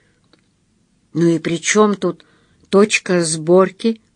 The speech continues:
Я понимал, о чём говорит мне Данила, но я не понимал, к чему он ведёт. Сейчас объясню. В жизни можно ориентироваться двумя способами.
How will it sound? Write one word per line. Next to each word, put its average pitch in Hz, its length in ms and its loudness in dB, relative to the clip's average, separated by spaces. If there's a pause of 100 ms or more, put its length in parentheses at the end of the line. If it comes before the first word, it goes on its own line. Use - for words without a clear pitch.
(1080)
Я 170 320 -4
понимал, 208 520 0
о 175 80 -6
чём 165 240 -4
говорит 190 420 -2
мне 160 180 -2
Данила, 175 500 -2 (440)
но 180 80 -2
я 202 180 0
не 196 100 -2
понимал, 208 500 0
к 220 80 -12
чему 180 320 -2
он 247 240 4
ведёт. 220 580 2 (1700)
Сейчас 339 560 2
объясню. 190 680 0 (800)
В 190 120 -2
жизни 311 400 6
можно 262 440 4
ориентироваться 226 880 0
двумя 220 340 2
способами. - 680 -6